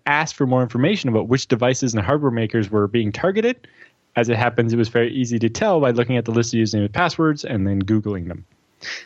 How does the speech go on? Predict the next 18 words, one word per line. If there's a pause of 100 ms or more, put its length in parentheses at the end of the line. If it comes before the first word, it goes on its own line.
(160)
Uh,
he
says,
"In
all,
there
are
sixty-eight (120)
unique
username
and
password
pairs
in
the
botnet
source
code.